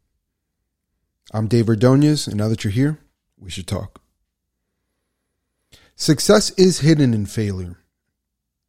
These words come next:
And I know that it's not an easy thing to wrap your mind around, but I want to dive in a little bit deeper more. You know, I, I know that sometimes people say, "Well, you know, you gotta look at your failures and you gotta analyze what you did wrong, blah, blah, blah." Sure,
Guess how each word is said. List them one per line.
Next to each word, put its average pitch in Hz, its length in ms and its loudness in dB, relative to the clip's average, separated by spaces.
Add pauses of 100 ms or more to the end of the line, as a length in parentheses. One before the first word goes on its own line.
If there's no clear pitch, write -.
(400)
And 135 140 2
I 165 40 6
know 185 100 2
that 185 140 2
it's - 160 0
not 143 160 2
an 131 120 -2
easy 139 320 0
thing 123 300 -2
to 98 380 -4
wrap 120 220 0
your 107 80 -2
mind 113 320 -2
around, 90 380 -8 (1300)
but 131 80 0
I 143 60 8
want 202 180 4
to 180 60 4
dive 151 320 4
in 139 120 2
a 135 40 2
little 120 260 0
bit 104 160 -2
deeper 117 300 -4
more. 113 280 -2
You 127 300 -4
know, 143 100 -4
I, 135 340 -6
I - 20 -2
know 180 120 -2
that 165 200 -4
sometimes 143 420 -4
people 131 160 -4
say, 131 140 -4
"Well, 135 200 -2
you 127 120 -2
know, 117 80 -6
you 110 120 -10
gotta 120 140 -2
look 117 220 -6
at - 40 -12
your 107 100 -8
failures 110 440 -8
and 98 140 -10
you 95 40 -8
gotta 98 160 -6
analyze 104 560 -6
what 98 140 -12
you 95 60 -12
did 90 200 -14
wrong, 101 300 -10
blah, 92 160 -12
blah, 95 140 -10
blah." 95 160 -10
Sure, 117 480 0